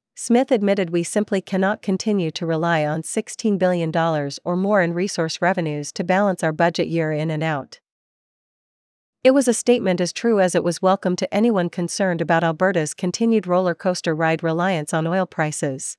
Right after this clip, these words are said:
But Smith rejected any notion of a tax hike to help smooth the ride, even though, by the way,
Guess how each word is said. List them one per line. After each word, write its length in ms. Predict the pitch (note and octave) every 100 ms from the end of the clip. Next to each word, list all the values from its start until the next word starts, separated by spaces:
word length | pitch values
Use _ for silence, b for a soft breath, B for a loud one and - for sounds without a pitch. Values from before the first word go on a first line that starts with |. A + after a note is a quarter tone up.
| _ _ _ _ _ _ _ _ _
But 120 | G#3 G#3
Smith 400 | A#3 A#3+ C4 G#3+
rejected 520 | F#3 F3+ F3+ F3+ E3+
any 220 | A3 A#3
notion 400 | G#3 F#3 F#3+ E3
of 100 | D#3
a 60 | D3+
tax 380 | - F#3+ G3 -
hike 400 | F3+ D3 - -
to 120 | F#3+
help 220 | E3+ F3+
smooth 300 | - G3 F#3
the 120 | F3+ D#3+
ride, 420 | E3 D3+ C#3 - -
even 300 | A#3+ A#3+ G3
though, 380 | F3+ D3+ C#3 - _ -
by 140 | G#3
the 100 | G#3+
way, 380 | F#3 F#3+ D3